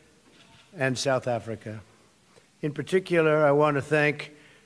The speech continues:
President Conde, who is representing the African Union. Thank you. In this room, I see partners for promoting prosperity and peace on a range of economic, humanitarian,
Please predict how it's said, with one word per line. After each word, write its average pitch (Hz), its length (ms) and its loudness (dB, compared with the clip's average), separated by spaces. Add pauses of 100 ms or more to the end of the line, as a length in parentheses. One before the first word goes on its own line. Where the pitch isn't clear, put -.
(420)
President 156 580 2
Conde, 139 600 2 (720)
who 147 80 0
is 131 120 -2
representing 147 920 0
the 147 160 -6
African 143 680 -2 (180)
Union. 123 520 -4 (280)
Thank 117 240 -8
you. 98 140 -12 (1040)
In 151 80 -4
this 160 220 2
room, 190 180 4
I 180 100 2
see 180 220 0
partners 175 540 0
for 160 120 -2
promoting 160 680 2
prosperity 156 800 2
and 147 140 -4
peace 165 380 0
on 147 140 0
a 147 140 2
range 156 480 0
of 135 200 -4
economic, 160 600 0 (720)
humanitarian, 147 1000 0